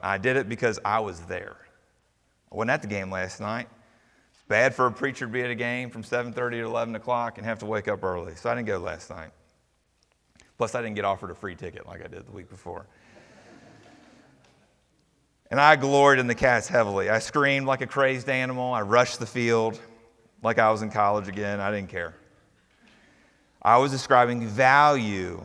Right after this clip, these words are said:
or I was glorying in the cats. So glory is value. Then you have glory as authority. Uh, in, in verse thirty-one, you see Jesus refer to himself as Son of Man.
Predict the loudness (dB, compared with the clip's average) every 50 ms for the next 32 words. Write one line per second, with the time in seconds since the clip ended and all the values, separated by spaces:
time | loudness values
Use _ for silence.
0 | -16 -14 -8 -4 -2 0 0 0 0 -4 -6 -6 -6 -6 -4 -2 0 2 2 2
1 | 2 0 -2 -4 -8 -10 -10 -10 -10 -10 -12 -16 -18 -18 _ -18 -12 -8 -8 -8
2 | -8 -8 -12 -16 -20 -20 -20 -20 -20 _ _ _ _ _ _ _ _ _ _ _
3 | _ _ _ _ _ -14 -8 -4 0 2 2 2 2 4 6 8 8 8 6 4
4 | 0 -2 -4 -2 0 0 0 0 -2 -4 -12 -20 -20 -18 -12 -8 -4 0 2 4
5 | 4 4 4 2 0 -2 -2 0 2 4 4 2 2 0 -6 -12 -18 -20 -20 _
6 | _ _ _ _ _ _ _ _ _ _ _ -10 -8 -6 -6 -4 -4 -6 -6 0
7 | 2 4 4 4 2 0 0 0 0 0 0 0 0 0 0 0 -2 -6 -10 -10
8 | -10 -8 -8 -8 -8 -8 -10 -10 -8 -10 -8 -4 -2 -2 -2 -2 -4 -8 -8 -6
9 | -4 -2 -2 -2 0 0 -2 -2 -2 -4 -10 -18 -20 -20 _ _ _ -20 -20 -10
10 | -4 -4 -2 -2 -2 -6 -6 -4 -4 -4 -2 -4 -6 -8 -10